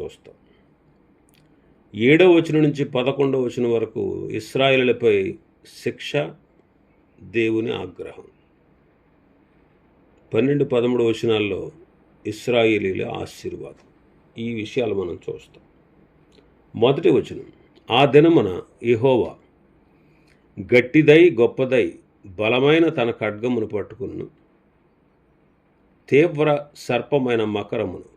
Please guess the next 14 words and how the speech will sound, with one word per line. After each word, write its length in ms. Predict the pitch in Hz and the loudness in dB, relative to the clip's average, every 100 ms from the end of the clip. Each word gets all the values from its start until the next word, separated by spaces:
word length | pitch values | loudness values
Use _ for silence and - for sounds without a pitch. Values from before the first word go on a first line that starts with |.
| _ _ _ _ _ | _ _ _ _ _
వంకర 500 | 101 110 127 127 151 | -4 -2 -2 -6 -6
సర్పమైన 600 | 151 131 - 127 127 117 | -6 -6 -8 -8 -6 -4
మకరమును 680 | 104 95 90 95 82 - _ _ _ _ _ _ | -6 -8 -10 -12 -14 -18 _ _ _ _ _ _
ఆయన 200 | 101 101 | -12 -12
దండించును, 640 | 92 90 90 87 85 90 - _ _ _ _ _ _ _ _ _ _ _ _ _ - - | -12 -10 -10 -12 -14 -20 -20 _ _ _ _ _ _ _ _ _ _ _ _ _ -14 2
సముద్రం 600 | 135 165 147 156 165 156 | 6 6 4 4 6 6
మీదనున్న 420 | 147 143 139 135 | 6 4 2 0
మకరమును 760 | 120 107 107 123 113 92 92 87 _ _ _ - - - | 0 -2 -4 -4 -2 -4 -6 -12 _ _ _ -20 -14 -6
సంహరించును." 880 | 104 98 101 120 90 80 - 78 69 _ _ _ _ _ _ _ _ _ _ - 104 | -6 -6 -8 -8 -8 -12 -16 -18 -18 _ _ _ _ _ _ _ _ _ _ -10 -4
ఆ 120 | 117 | -4
దినమున 580 | 113 107 98 92 101 - _ _ _ _ _ _ _ _ _ _ _ | -2 -4 -4 -8 -8 -10 _ _ _ _ _ _ _ _ _ _ _
అంటే 220 | 95 101 | -10 -6
ఏ 120 | 101 104 | -4 -4
దినం? 340 | 107 107 107 | -6 -6 -10